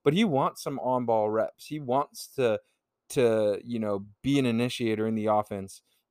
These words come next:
at times. And at this point, with Jamal Murray back, I, I don't know that there's necessarily room for him there to do that. So, uh, I think just it was a masterclass in getting off of bad money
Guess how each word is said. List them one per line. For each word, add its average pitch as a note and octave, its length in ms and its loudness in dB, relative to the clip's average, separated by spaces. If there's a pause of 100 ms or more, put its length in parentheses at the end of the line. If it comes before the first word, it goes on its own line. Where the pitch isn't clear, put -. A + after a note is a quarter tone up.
(180)
at B2+ 240 0
times. G#2 560 -4
And A#2 520 -2 (480)
at D3 160 -2
this A3 160 -2
point, A3 360 2
with D3+ 120 0
Jamal D3+ 320 4
Murray F3+ 260 2
back, F3+ 300 4 (1300)
I, B2 100 -6 (640)
I D#3+ 140 0
don't F#3+ 140 4
know G3 160 8
that F#3+ 120 2
there's F#3 200 2
necessarily F3+ 600 0
room E3 280 -6
for C#3 160 -4
him B2+ 200 -2
there B2 180 4
to G#2+ 100 0
do G#2 240 -4
that. - 160 -10
So, C#3 300 2 (400)
uh, C#3 120 12
I C#3 140 8
think D3 180 -2
just C#3 340 -8 (400)
it D#3 80 -2
was E3 160 2
a D#3 60 0
masterclass C#3 840 0
in A2+ 280 -6
getting C#3 240 0
off C3+ 200 2
of A2 140 -8
bad A#2+ 240 2
money G#2+ 380 -6